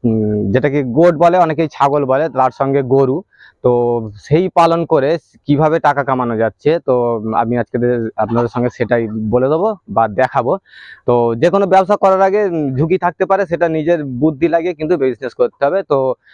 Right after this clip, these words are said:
আমি এখন এসছি, তো ওই, এইখানেই সেই জায়গাটা, তো আমি আপনাদেরকে দেখাবো এবং তার সঙ্গে কথা বলাবো, বলিয়ে আপনাদেরকে দেখাবো যে কি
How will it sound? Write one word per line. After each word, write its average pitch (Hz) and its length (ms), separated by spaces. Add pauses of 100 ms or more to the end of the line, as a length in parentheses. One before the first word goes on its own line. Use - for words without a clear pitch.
(140)
আমি 131 140
এখন 139 180
এসছি, 147 300
তো 170 320
ওই, 147 180 (120)
এইখানেই 175 800
সেই 156 180
জায়গাটা, 131 440
তো 151 100
আমি 147 200
আপনাদেরকে 139 420
দেখাবো 139 360
এবং 135 320
তার 117 140 (180)
সঙ্গে 131 240
কথা 127 260
বলাবো, 160 360 (520)
বলিয়ে 120 260
আপনাদেরকে 117 600
দেখাবো 120 480
যে 131 260
কি 120 120